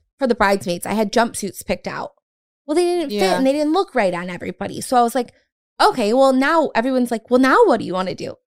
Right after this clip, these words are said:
Speaker 1: I don't know. Like, I just thought that's what I wanted.
Speaker 2: But you're better, I think, at making decisions too than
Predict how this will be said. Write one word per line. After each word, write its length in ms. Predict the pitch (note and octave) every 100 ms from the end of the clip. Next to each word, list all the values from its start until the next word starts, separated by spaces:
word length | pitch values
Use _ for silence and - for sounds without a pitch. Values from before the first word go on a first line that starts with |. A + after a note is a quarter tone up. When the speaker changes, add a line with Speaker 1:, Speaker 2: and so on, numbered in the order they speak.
| -
Speaker 1:
I 100 | B3+
don't 140 | C4+
know. 200 | C#4+ G4
Like, 300 | G3 G3+ G3+ _ _ _
I 60 | D4
just 160 | D4 -
thought 200 | F4 D#4
that's 200 | B3+ C4
what 80 |
I 80 | G3+
wanted. 460 | A3+ E4 A3 - - _ -
Speaker 2:
But 140 | D4
you're 220 | A#3+ F4 E4+
better, 560 | A#3+ A3+ A#3+ C#4+ C#4+ B3+
I 160 | A#3+
think, 320 | A3+ A3+ A3
at 160 | A3+ G3+
making 440 | F#3+ G3 G#3 G#3
decisions 760 | F#3+ F#3 F#3 F3+ F#3+ G3 F#3 -
too 460 | - G#3 F#3 G3+
than 340 | G3+ F#3 F3